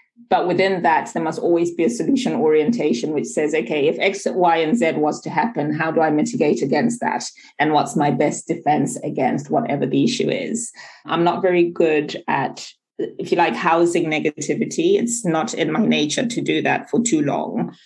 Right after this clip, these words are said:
And I, I worry about it becoming this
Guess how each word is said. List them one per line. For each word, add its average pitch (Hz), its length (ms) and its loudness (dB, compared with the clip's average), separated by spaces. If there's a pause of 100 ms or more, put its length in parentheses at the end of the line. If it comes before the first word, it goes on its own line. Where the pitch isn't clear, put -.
(200)
And 151 240 0
I, 147 300 2
I 147 500 2
worry 165 680 4
about 131 560 0 (240)
it - 160 0
becoming 151 440 0
this - 480 0